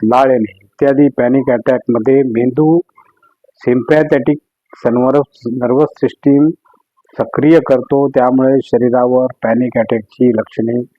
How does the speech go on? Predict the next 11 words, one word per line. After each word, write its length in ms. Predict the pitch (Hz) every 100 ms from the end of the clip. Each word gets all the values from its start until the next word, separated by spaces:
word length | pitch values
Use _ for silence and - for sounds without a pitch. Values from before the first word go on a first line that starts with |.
| _ _ _ _
प्रकट 340 | 120 - - 127 -
होतात. 380 | 107 117 113 104 - _ _ _ _ - -
Very 200 | 110 110 - 123
good. 140 | 147 - - - - - - - _ - -
आता 200 | 123 135
एक 60 | 127 _ _ - _ _ _ -
आणखीन 360 | - 131 165 165
छोटंसं 400 | - 123 117 120
बघूया. 300 | 107 107 131 160 _ _ - - _ -
थंडीत 460 | 123 127 156 160 - -
अटॅक, 280 | 113 143